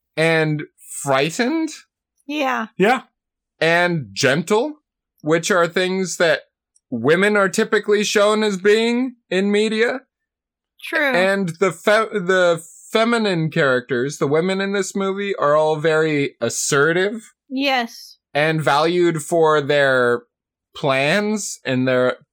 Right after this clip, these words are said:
Speaker 1: capacity for, like, moral integrity and cleverness.
Speaker 3: And for taking action.
Speaker 1: Yeah.
Speaker 2: Yeah, being adventurous and being, um, adept at strategizing.
Speaker 1: Mm-hmm. A lot of the men need to be saved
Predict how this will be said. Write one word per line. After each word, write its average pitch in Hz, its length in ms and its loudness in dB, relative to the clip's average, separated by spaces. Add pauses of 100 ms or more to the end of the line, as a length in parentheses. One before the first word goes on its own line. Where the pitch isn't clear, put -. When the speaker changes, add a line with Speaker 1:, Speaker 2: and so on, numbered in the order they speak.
(240)
Speaker 1:
capacity 151 600 -4
for, 151 200 -2
like, 113 260 0 (520)
moral 165 440 4
integrity 175 880 2
and 135 360 0
cleverness. 165 760 -2
Speaker 3:
And 214 220 0
for 254 120 0
taking 226 380 2
action. 208 400 -2 (200)
Speaker 1:
Yeah. 269 520 2
Speaker 2:
Yeah, 220 60 -6
being 262 320 -4
adventurous 262 680 -4
and 240 200 -4
being, 240 340 -6 (280)
um, 208 520 -8
adept 233 440 -6
at 208 100 -6
strategizing. 226 1300 -8 (260)
Speaker 1:
Mm-hmm. 165 460 -2 (480)
A 147 60 0
lot 208 200 2
of 226 120 2
the 220 100 0
men 196 520 0
need 190 320 -2
to 170 100 -4
be 147 240 -4
saved 147 800 -2